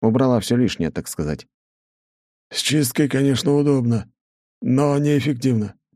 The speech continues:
Speaker 2: Некоторые внутренности инсеков имеют ценность".
Speaker 1: "Напиши список, желательно с фотографиями, что как выглядит. В следующий раз принесу".
Speaker 2: "Следующий? Ты хочешь ещё достать такое?"
Speaker 1: "Не просто достать, а поставить на поток.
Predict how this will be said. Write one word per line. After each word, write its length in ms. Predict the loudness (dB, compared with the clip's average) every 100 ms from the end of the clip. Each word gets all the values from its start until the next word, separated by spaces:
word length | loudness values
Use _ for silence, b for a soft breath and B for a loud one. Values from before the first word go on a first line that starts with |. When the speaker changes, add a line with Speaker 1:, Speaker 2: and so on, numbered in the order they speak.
| _ _ _ _ _
Speaker 2:
Некоторые 480 | 0 0 0 2 2
внутренности 760 | 4 2 2 0 0 -2 0 0
инсеков 480 | 0 -2 -2 -2 -2
имеют 340 | 0 0 0
ценность". 500 | 0 2 0 -4 -14 _ _ _ _ _ _ _ _ _ -2
Speaker 1:
"Напиши 420 | -2 0 0 0
список, 440 | 0 -2 0 0
желательно 460 | 0 0 0 0 -2
с 80 | -2
фотографиями, 720 | -6 0 0 2 0 0 0
что 220 | -2 -2
как 200 | -2 -2
выглядит. 540 | -2 0 0 -2 -8 _ _ _
В 60 | -4
следующий 340 | -2 0 0
раз 180 | 0 0
принесу". 580 | 0 -2 -2 -4 -8 -10 _ _ _ _ _
Speaker 2:
"Следующий? 600 | -2 2 2 2 -2 -8 _ _ _ _ _ _ _
Ты 100 | -2
хочешь 360 | 0 0 0 0
ещё 240 | 0 2
достать 340 | 2 0 0 -2
такое?" 380 | -2 -2 -2 -6 _ _ _ _ _ -6
Speaker 1:
"Не 200 | -2 -2
просто 440 | 0 0 0 -2
достать, 460 | -4 -4 -4 -8 -10 -8
а 140 | -6
поставить 580 | -4 -8 -4 -2 0 0
на 120 | -2
поток. 460 | -4 -6 -6 -10 -12